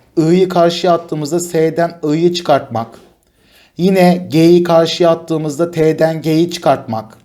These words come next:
ve M'yi de karşıya attığımızda ihracattan ithalatı çıkartmak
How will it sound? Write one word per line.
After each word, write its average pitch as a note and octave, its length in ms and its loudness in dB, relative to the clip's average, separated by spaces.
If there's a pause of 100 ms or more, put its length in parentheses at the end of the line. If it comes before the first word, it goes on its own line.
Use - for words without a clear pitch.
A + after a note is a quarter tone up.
(680)
ve F3 180 4
M'yi F3 420 2
de F3+ 100 2
karşıya E3 460 0
attığımızda C#3 580 -6
ihracattan D#3 800 -2
ithalatı D#3 380 -2
çıkartmak F#3 680 -4